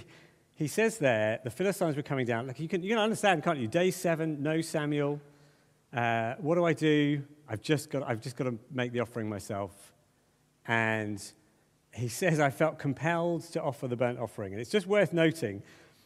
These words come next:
like, I've, if I'm, if we're honest, I think there are times, aren't there, where we can, we can come to a decision that we, is this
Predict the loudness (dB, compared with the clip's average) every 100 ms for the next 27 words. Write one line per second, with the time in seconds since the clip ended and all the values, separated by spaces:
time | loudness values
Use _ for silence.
0 | _ 0 2 4 2 2 2 -4 -16 -18
1 | -6 0 0 0 -2 -8 -16 -20 _ -2
2 | 2 2 2 2 2 2 0 0 2 2
3 | 0 0 -2 -4 -4 -2 0 0 2 0
4 | 0 0 0 -2 0 0 0 -4 -18 -4
5 | -4 0 -2 -2 -10